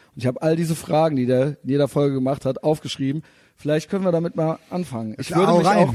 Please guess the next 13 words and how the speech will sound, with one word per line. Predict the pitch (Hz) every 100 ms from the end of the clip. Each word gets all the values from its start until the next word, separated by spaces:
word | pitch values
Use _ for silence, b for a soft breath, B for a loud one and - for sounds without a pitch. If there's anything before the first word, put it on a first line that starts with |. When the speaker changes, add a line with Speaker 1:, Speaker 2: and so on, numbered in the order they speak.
| 95
Speaker 1:
ich | 135 -
würde | 190
mich | 196 156
auch | 175
beteiligen. | 190 175 165 139 175 B B B
Muss | 151 180 208
jetzt | 190 196
nicht | 196 - - _ _
sofort | - 131 185 202
sein, | 151 147
aber | 147
in | 139
diesem | 131 165 175 190 185